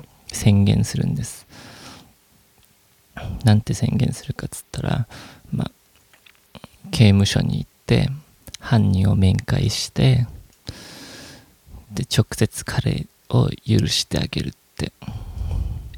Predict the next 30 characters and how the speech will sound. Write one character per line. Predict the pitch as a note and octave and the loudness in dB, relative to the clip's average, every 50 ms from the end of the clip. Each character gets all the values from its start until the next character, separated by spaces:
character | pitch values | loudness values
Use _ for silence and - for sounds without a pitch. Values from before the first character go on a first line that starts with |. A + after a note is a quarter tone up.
| - - - - - - - - - - - - _ _ _ _ _ _ _ _ _ _ _ _ _ _ - - _ _ _ _ _ _ _ _ _ _ _ - | -18 -20 -20 -20 -20 -20 -20 -20 -20 -20 -20 -20 _ _ _ _ _ _ _ _ _ _ _ _ _ _ -20 -20 _ _ _ _ _ _ _ _ _ _ _ -16
う | - | -14
ん。 | - - - - A#2+ A#2+ A#2+ A#2 A2+ A2 - - - - - - - - - - - - - _ | -12 -12 -12 -8 -4 -2 -2 -2 -2 -4 -6 -10 -14 -16 -16 -18 -20 -20 -20 -20 -20 -20 -20 _
そ | - - C3+ | -4 0 0
し | B2 - - | 0 0 0
て、 | - - - - - - | 0 0 0 0 0 -2
ま | - A2+ A#2 | -2 -2 0
あ、 | A#2+ | 0
し | - - - | -2 -2 0
ば | - G#2+ | 2 2
ら | G2+ - | 2 2
く | - - - | 0 -2 -4
し | - - | -6 -2
て | - - - | -2 -2 -2
か | - - - | -2 -2 -2
ら、 | - A#1+ A#1 - - - _ _ _ _ _ _ - - - - - - | 0 2 0 0 -2 -6 _ _ _ _ _ _ -20 -20 -20 -20 -16 -12
シ | - - - | -4 0 2
ュ | A2+ | 4
ネ | A2+ - - | 4 4 4
は | - - - - _ _ _ - - - - - - - _ - - _ - - _ _ _ | 2 2 0 -4 _ _ _ -20 -20 -20 -20 -20 -20 -20 _ -20 -20 _ -20 -20 _ _ _
刑 | - - G#2+ | 0 4 4
務 | F#2+ F2+ F#2 G2 | 6 6 4 2
所 | - - - | 0 0 -2
に | - - - - - - - - - - | -2 -2 -2 -2 -2 -4 -8 -10 -4 0
面 | A2 - - | 2 2 2
会 | - - - - - - | 2 -2 -2 0 0 0
に | A1 - - | 0 0 -2
行 | - | -4
き | - - - | -4 -4 -2
ま | - - | -2 -2
す。 | - - - - - - | -4 -6 -10 -14 -14 -16